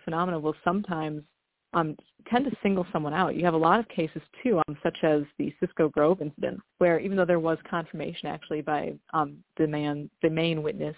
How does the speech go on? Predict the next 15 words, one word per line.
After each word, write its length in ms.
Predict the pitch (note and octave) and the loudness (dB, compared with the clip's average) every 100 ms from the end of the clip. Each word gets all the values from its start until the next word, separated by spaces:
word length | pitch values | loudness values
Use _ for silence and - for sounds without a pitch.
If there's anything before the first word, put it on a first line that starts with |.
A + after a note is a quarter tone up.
| - | -4
Donald 320 | D#3+ D3+ D3+ - - | -2 -2 -4 -6 -2
Trump's, 380 | E3 D#3 D3+ D3+ _ _ _ - | -2 0 -4 -12 _ _ _ 2
uh, 120 | D3+ - | 2 2
two 100 | F3 - | -4 -2
friends, 300 | - D#3+ D3+ | 0 2 0
about 260 | D3+ D3 C#3+ | 0 0 -2
this 120 | D3 - | -4 -8
strange 340 | - D3+ D3 | -6 -4 -4
thing 120 | - | -4
that 100 | D3 | -4
they 140 | C#3+ - | -4 -4
saw 120 | - D3 | -4 -6
in 60 | |
the 80 | C#3+ - | -6 -2
sky, 420 | F3 F#3 E3 | 2 2 2